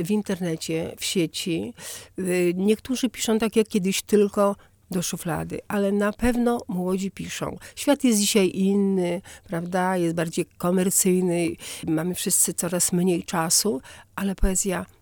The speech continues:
będzie istniała, na pewno się obroni, także wśród młodych. E, myślę, że to za-, zaowocuje również, mm, w Związku Literatów, e, na Mazowszu. Czekamy na młodych poetów.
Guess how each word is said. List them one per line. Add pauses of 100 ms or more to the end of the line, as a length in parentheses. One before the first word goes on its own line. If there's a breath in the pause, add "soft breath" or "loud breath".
(160)
będzie
istniała,
na
pewno
się
obroni, (180)
także
wśród
młodych. (400 loud breath)
E,
myślę,
że
to
za-,
zaowocuje (100)
również, (440 loud breath)
mm,
w
Związku (460)
Literatów, (280)
e,
na
Mazowszu.
Czekamy
na
młodych
poetów.